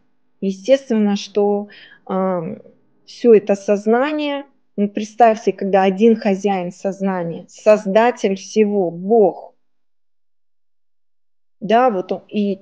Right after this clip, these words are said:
тот, а, все есть Бог. Мы говорим о том, да, измерении, которое есть сверхчистота единства, где нет разделения,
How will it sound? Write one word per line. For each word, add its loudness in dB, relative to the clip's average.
тот, 0
а, -2
все 2
есть 0
Бог. -6
Мы -2
говорим 2
о -4
том, 0
да, 2
измерении, -4
которое 0
есть -6
сверхчистота -2
единства, -4
где -8
нет -2
разделения, -2